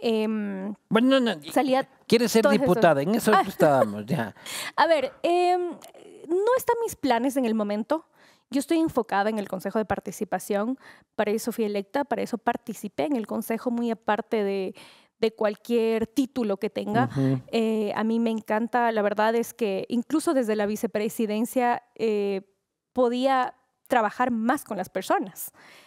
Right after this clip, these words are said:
Speaker 1: Ah, en la presidencia fue más complejo, no tenía casi tiempo. Entonces ahora igual, eh, muy aparte de lo que pase de la presidencia o no,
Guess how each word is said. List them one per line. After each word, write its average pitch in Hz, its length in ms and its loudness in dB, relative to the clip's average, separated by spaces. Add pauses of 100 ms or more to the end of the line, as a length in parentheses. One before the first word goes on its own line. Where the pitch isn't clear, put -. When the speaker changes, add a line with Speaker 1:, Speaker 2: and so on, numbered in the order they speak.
(200)
Speaker 1:
Ah, - 120 0
en - 260 0
la 269 60 2
presidencia 277 460 0
fue 285 100 0
más 277 180 -2
complejo, 226 680 -4 (300)
no 285 200 4
tenía 302 280 0
casi 269 240 -2
tiempo. 220 560 -2 (320)
Entonces 262 400 0
ahora 277 320 2
igual, 247 560 0
eh, 214 220 0
muy 240 180 0
aparte 262 340 -2
de 262 120 4
lo 208 140 -2
que - 120 -6
pase 254 420 0
de 220 120 0
la 208 100 -4
presidencia 233 540 -2
o - 20 -2
no, 254 220 0